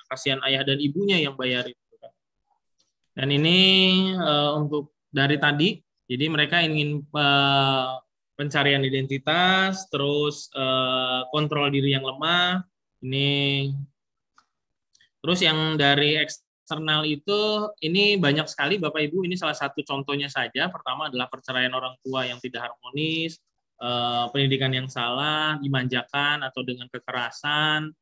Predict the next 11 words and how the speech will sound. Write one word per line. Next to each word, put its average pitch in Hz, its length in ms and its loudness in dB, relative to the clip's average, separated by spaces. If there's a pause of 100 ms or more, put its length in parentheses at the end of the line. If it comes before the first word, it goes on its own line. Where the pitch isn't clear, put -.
(400)
eh, 123 560 -4
ini 156 160 0
bisa 156 160 0
macam-macam 147 560 -4
ini. 147 160 -4 (480)
Kalau, 147 880 2
eh, 139 720 0 (480)
yang 143 240 0
kalau 147 400 2
dilihat, 143 560 2
eh, 139 640 0